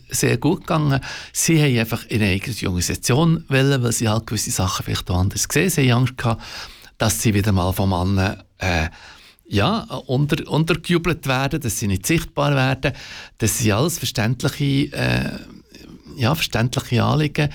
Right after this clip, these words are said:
äh, mit dieser Geschichte, wo, wo, wo Frauen und Lesben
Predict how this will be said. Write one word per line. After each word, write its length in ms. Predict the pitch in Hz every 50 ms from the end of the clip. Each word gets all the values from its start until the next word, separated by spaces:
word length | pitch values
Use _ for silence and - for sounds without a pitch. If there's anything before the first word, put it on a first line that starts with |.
| - - - - - - _ _ _
äh, 340 | - 139 135 139 139 143 143 - - - - -
mit 320 | 175 - 156 127 - -
dieser 180 | 135 127 139 135
Geschichte, 460 | - - - 143 143 139 - - -
wo, 260 | 139 131 135 - - -
wo, 220 | 139 127 120 - -
wo 140 | 127 120
Frauen 400 | 117 - - 120 120 131 135 131
und 100 | 131 123
Lesben 480 | 127 131 123 - - - - 143 139 -